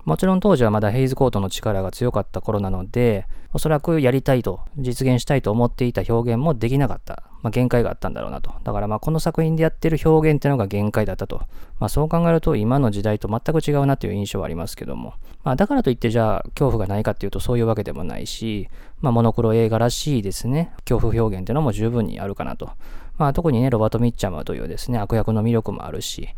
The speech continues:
バーナード・ハマーの音楽も素晴らしいし、まあ、恐怖表現はね、十分に担保されてる、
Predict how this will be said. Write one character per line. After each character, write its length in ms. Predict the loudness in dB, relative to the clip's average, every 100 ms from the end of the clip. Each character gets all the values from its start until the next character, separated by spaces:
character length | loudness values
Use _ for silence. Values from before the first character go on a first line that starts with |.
| -12 -16 -2
バ 140 | 2 4
ー 20 |
ナ 80 | 2
ー 40 |
ド・ 80 | 0
ハ 120 | -2
マ 80 | -6
ー 20 |
の 80 | -2
音 80 | -2
楽 200 | -2 -8
も 60 |
素 100 | -8
晴 120 | -6 -6
ら 100 | -6
し 160 | -8
い 40 | -12
し、 200 | -12 -12 -12 -16 -8 -4
ま 60 |
あ、 20 | 2
恐 160 | 2
怖 100 | 4
表 200 | 2 0
現 80 | -4
は 80 | -2
ね、 160 | 0
十 160 | 2 2
分 100 | 2
に 80 | 2
担 140 | -2
保 80 | -2
さ 100 | -6
れ 80 | -6
て 100 | -6
る、 140 | -6